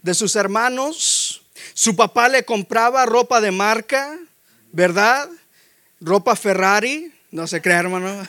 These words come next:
<laughs> Le compraba ropa de marca, ropa de, de colores de túnica y, y todos traían café, pero él traía colores en, en su túnica.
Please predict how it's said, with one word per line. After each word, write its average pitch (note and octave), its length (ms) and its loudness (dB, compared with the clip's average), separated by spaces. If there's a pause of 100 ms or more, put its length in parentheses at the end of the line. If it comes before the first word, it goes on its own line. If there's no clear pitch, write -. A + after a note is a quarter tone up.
<laughs> G#3 1080 -6 (1000)
Le F#3+ 160 4
compraba A#3+ 600 4
ropa A#3 440 2
de G#3+ 140 2
marca, A#3 640 0
ropa A3 420 0
de, F3+ 300 2 (260)
de F#3 220 -2
colores G#3 500 2
de F#3+ 120 0
túnica C4 1000 -6
y, G3+ 380 -6 (220)
y E3+ 120 -4
todos A#3 400 2
traían G#3+ 400 4
café, G#3+ 480 0
pero G3 240 0
él G3+ 100 -2
traía G#3+ 360 -2
colores A3 880 -2
en, G3 160 -4
en F3+ 160 -6
su F3 160 -8
túnica. B3+ 840 -4